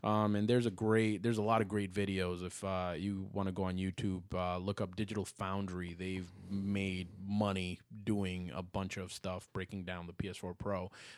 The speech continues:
Uh, and they're the guys that, that go in and, like, break down, like, f-, they do frame counting and, and color, like, they check the colors and the frame rate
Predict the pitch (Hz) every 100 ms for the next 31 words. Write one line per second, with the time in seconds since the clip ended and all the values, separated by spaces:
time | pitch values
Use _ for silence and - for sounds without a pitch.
0 | - 107 98 98 104 98 98 98 95 92
1 | 92 - - 110 95 92 92 90 98 95
2 | 92 90 85 98 95 90 95 92 92 90
3 | 90 87 85 - - 113 104 98 92 95
4 | - 110 110 110 - 104 107 101 104 92
5 | 92 90 87 87 90 90 - 107 107 101
6 | 90 98 - 101 - - 110 107 104 101
7 | 101 92 - 107 107 107 98 104